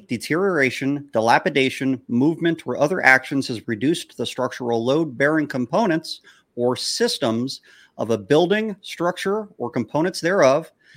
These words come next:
to adequately support intended design loads, but not yet cause structural failure.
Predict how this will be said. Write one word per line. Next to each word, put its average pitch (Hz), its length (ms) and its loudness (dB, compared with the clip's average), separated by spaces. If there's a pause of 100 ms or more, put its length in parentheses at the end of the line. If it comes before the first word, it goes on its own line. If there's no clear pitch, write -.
(200)
to 131 260 -10
adequately 180 540 4
support 165 500 -4
intended 139 480 -2
design 151 480 0
loads, 117 320 0
but - 240 -10
not 147 320 0
yet 151 400 2
cause 147 720 2
structural 147 720 -2
failure. 131 560 0